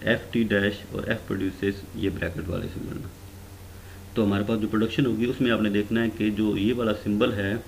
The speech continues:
वो किस प्रोडक्शन से मिल सकता है, तो वो वाली प्रोडक्शन आपने सिर्फ लिखनी है। ठीक है, इस तरह ई डैश, ई डैश में देखेंगे, ई डैश के फर्स्ट सेट में हमारे पास जो है वो प्लस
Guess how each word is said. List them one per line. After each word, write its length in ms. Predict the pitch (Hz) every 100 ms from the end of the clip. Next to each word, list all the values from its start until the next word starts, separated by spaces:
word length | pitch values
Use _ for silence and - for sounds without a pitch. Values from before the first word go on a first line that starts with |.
| - - - - -
वो 80 | 120
किस 260 | 147 151
प्रोडक्शन 480 | - 110 101 - 120
से 160 | - 101
मिल 200 | 101 101
सकता 360 | - 85 -
है, 60 | -
तो 120 | - -
वो 200 | 113 131
वाली 160 | 107 95 -
प्रोडक्शन 380 | 101 90 - 98
आपने 180 | 90 87
सिर्फ 260 | - 82 82
लिखनी 240 | - 87
है। 140 | 92 - - - - -
ठीक 160 | 127
है, 100 | 156 - - - - - - - - 147
इस 100 | -
तरह 200 | 147 -
ई 100 | 147
डैश, 400 | 131 139 160 - - -
ई 100 | 120
डैश 260 | 117 131 143
में 100 | 123
देखेंगे, 280 | - 127
ई 100 | 123 113
डैश 300 | 110 117 -
के 100 | 113
फर्स्ट 300 | 110 131 139
सेट 180 | 120 110
में 120 | 110
हमारे 220 | 110 101 101
पास 200 | 101 95
जो 120 | 101
है 60 |
वो 100 | 101
प्लस 360 | 98 104 110